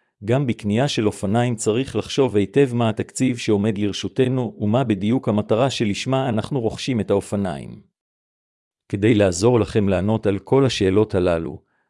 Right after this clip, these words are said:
אנחנו כאן עם כמה פרטים חשובים.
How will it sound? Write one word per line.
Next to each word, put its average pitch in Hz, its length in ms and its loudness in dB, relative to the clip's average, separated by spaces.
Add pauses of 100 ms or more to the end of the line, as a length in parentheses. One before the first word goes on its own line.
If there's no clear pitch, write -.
אנחנו 120 420 -2
כאן 143 220 2
עם 127 120 0
כמה 131 340 0
פרטים 127 440 0
חשובים. 90 720 -6